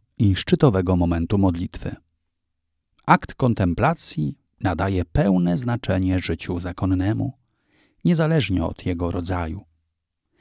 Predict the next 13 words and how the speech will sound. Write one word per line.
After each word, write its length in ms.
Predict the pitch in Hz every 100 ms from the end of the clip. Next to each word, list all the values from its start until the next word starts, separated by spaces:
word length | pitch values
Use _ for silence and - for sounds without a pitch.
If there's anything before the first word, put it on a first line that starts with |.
| _ _ _
W 60 | 110
następstwie 680 | 113 110 190 214 - - 87
specjalnej 680 | - 95 - 143 156 160 160
konsekracji, 880 | 135 123 143 - 98 - - 120 - _ _ -
jaką 240 | - -
stanowi 460 | 127 - 131 85 113
profesja 640 | - 151 - 175 - -
rad 300 | 87 87 -
ewangelicznych. 840 | 95 90 82 90 98 - - - - _ _ _ _ _ _ _ _ _ _ _ _ -
Na 140 | 95
mocy 320 | 104 208 -
tej 140 | - -
konsekracji 920 | - - - - 90 - - -